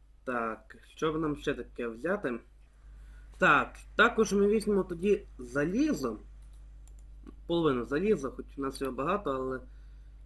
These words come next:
витрачати не будемо. Так, відро візьмемо. Ну, м, загалом, а, кругляк. Кругляк обов'язково потрібно взяти, ми будемо ж це все будувати. Так, скло, ледь не забув. Ну, і візьмемо скриню на всякий випадок. Так, меч.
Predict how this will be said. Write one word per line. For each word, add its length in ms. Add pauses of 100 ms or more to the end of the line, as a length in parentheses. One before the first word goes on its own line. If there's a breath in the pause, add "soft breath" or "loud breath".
(180)
витрачати 460
не 120
будемо. 340
Так, 220
відро 320
візьмемо. 460 (1900 loud breath)
Ну, 220 (160)
м, 380
загалом, 460 (120)
а, 180
кругляк. 520 (120)
Кругляк 300
обов'язково 380
потрібно 340
взяти, 280
ми 140
будемо 340
ж 120 (420 soft breath)
це 60
все 160
будувати. 460
Так, 180
скло, 460 (220)
ледь 180
не 80
забув. 340 (500 soft breath)
Ну, 140
і 40
візьмемо 260
скриню 380
на 60
всякий 320
випадок. 360 (320)
Так, 240
меч. 460